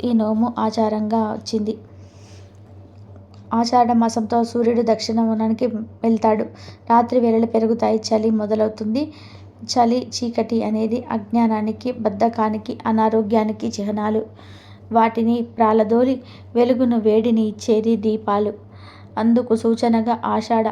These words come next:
అమావాస్య రోజు దీప పూజను చేస్తారు. ఈ, ఇందుకోసం పీటలు లేదా చెక్క పలకలను శుభ్రంగా అలికి వాటి మీద ముగ్గులు వేస్తారు. ఆ పలకల మీద ఇంట్లో ఉన్న దీప స్తంభాలు లేదా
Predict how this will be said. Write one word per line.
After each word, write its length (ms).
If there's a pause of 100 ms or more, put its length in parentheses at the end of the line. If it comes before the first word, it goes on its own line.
అమావాస్య 580
రోజు 360
దీప 300 (140)
పూజను 460
చేస్తారు. 540 (680)
ఈ, 100 (280)
ఇందుకోసం 720
పీటలు 520
లేదా 280
చెక్క 440 (140)
పలకలను 520
శుభ్రంగా 500
అలికి 320 (520)
వాటి 280
మీద 280
ముగ్గులు 420
వేస్తారు. 500 (600)
ఆ 80
పలకల 420
మీద 240 (120)
ఇంట్లో 360
ఉన్న 200
దీప 340
స్తంభాలు 580
లేదా 280